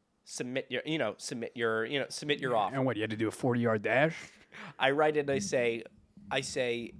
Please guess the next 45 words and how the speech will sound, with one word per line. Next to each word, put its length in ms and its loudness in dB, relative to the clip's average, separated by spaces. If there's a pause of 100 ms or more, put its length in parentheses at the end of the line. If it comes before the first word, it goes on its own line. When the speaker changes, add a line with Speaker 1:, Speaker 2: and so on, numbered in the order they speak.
(680)
Speaker 1:
uh, 160 -4
"Buddy, 400 4 (800)
I'm 220 -2
so 300 0
sorry 400 4
that 100 -6
it's 120 -16
come 280 -10
to 40 -12
this, 540 -12 (220)
um, 240 2
that 140 -2
you 100 -6
had 100 -6
to 60 -10
sell 240 -4
this 120 -10
for 140 -12
free," 320 -10
'cause 140 -6
he 80 -2
says 240 2
that 80 2
he 80 -2
has 160 -4
to 100 -12 (120)
leave 440 -10
quickly. 320 -12
That's 220 -16
why 80 -12
he's 100 -20
getting 200 -16
rid 120 -18
of 60 -20
it. 80 -20
Speaker 2:
Right. 360 2 (200)
Speaker 1:
Um, 200 2
I'm 180 4
like, 260 -2 (160)
"I'll 80 6
take 240 -8
it 60 -4
off 180 -4
your 100 -16
hands." 560 -18